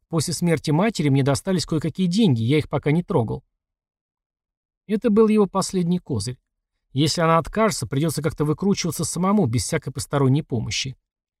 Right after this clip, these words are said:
Ни работы, ни жены, а не исключено, что теперь и ни единого шанса сорвать маску с Неона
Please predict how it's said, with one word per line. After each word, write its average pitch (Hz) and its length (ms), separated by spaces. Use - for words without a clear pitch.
Ни 151 100
работы, 226 440
ни 175 140
жены, 208 340
а 143 80
не 156 140
исключено, 175 480
что - 160
теперь 185 300
и 170 100
ни 156 100
единого 156 400
шанса 165 380
сорвать 139 380
маску 147 340
с - 120
Неона 147 400